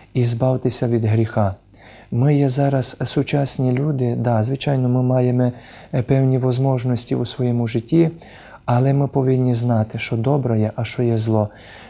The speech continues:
Якщо ми вас запитаємо, е, що як ви виконуєте, е, ті обряди, то ви нам почнете розповідати дуже багато. А якщо ми вас запитаємо, чи знаєте ви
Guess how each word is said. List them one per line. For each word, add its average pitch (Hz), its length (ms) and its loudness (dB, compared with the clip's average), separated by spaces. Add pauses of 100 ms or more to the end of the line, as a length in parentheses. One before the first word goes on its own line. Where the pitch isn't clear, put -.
Якщо 135 340 2
ми 143 160 2
вас 131 160 0
запитаємо, 135 840 0 (440)
е, 127 360 2
що 120 480 0 (720)
як 120 340 2
ви 123 120 2
виконуєте, 120 840 0 (400)
е, 123 120 2
ті 135 200 2
обряди, 139 540 2
то 139 180 -2
ви 151 120 2
нам 165 240 2 (340)
почнете 147 480 0
розповідати 147 760 -2
дуже 139 300 0
багато. 120 560 0
А 120 60 -4
якщо 120 420 0 (340)
ми 127 140 2
вас 120 180 2
запитаємо, 120 640 0
чи 120 160 -4
знаєте 120 440 -2
ви 120 240 0